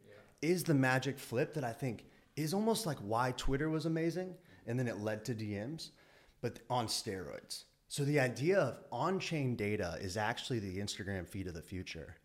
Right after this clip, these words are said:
Speaker 2: which leads to your interest, which then discovers people. Whether you're anonymous or not, the shared context of being able to have history that you can see and find those common connections,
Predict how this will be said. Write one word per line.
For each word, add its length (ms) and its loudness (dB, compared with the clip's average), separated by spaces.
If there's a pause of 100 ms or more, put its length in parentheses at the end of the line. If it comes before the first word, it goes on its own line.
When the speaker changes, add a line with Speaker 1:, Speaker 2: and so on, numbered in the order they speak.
(300)
Speaker 2:
which 300 0
leads 480 -2
to 160 -4
your 200 -4
interest, 600 -6
which 260 -8
then 220 0
discovers 680 -2
people. 560 -10 (680)
Whether 320 4
you're 240 4
anonymous 600 2
or 80 -2
not, 460 -6 (420)
the 120 4
shared 440 2
context 600 -2
of 100 -4
being 220 0
able 160 0
to 80 0
have 180 -4
history 640 -4 (280)
that 340 -2
you 100 -2
can 220 -6
see 460 -6 (840)
and 160 -2
find 380 2
those 160 0
common 320 -4
connections, 720 -8